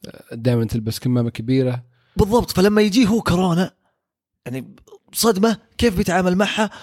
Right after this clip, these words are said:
Speaker 2: خصوصًا إنه في الوقت الحرج هذا ما بقي شيء على الانتخابات.
Speaker 1: مم.
Speaker 2: ثلاثة نوفمبر. هو نفسه كبير في السن.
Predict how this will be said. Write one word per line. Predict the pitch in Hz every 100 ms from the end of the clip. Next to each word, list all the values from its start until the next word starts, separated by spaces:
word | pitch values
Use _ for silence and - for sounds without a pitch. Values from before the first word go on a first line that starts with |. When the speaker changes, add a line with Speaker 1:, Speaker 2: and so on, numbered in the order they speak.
| - -
Speaker 2:
خصوصًا | - 190 320 247 233 233 - _ -
إنه | 185
في | 196
الوقت | 208 254 - 202
الحرج | 165 247 214 156
هذا | 185 160 165 - _ _ _ _ _ _ _ _ _ -
ما | 196
بقي | 226
شيء | 214 208
على | 175
الانتخابات. | 165 - 120 139 143 147 - _ _ _ _ _ _ _ _ 120
Speaker 1:
مم. | 117 -
Speaker 2:
ثلاثة | 180 180
نوفمبر. | 175 147 143 131 139 - _ _ _ _ _ _ _ _ _ _ _ _ _ _ 196
هو | 233
نفسه | 220 - 151
كبير | 165 180
في | 151
السن. | - 165 156